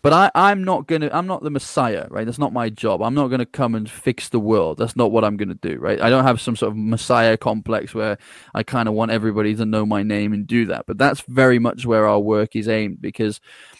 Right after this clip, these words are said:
I talk about empowering a billion people. I wanna empower a billion entrepreneurs, but I'm not gonna do that by working with them one-on-one. I'm gonna do that by creating content and television content and a television network that's going to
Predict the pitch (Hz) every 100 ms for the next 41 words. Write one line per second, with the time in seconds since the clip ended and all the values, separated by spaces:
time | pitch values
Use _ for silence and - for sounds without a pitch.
0 | _ - 131 139 143 139 135 110 113 -
1 | 139 120 110 107 101 120 107 92 87 113
2 | 110 104 65 - _ _ _ _ _ _
3 | _ 113 107 120 107 - 104 98 117 113
4 | 107 104 107 98 107 95 90 - - -
5 | _ 139 170 185 143 147 117 135 156 127
6 | 92 113 110 117 117 - 113 104 110 107
7 | 110 113 104 104 123 117 - 127 127 127
8 | 113 123 113 107 - 113 107 - - -
9 | _ - 143 135 127 117 - 131 135 127
10 | 107 110 - 127 127 120 120 127 110 110
11 | 107 98 107 107 131 135 127 110 110 123
12 | - 113 101 - 104 - 117 113 -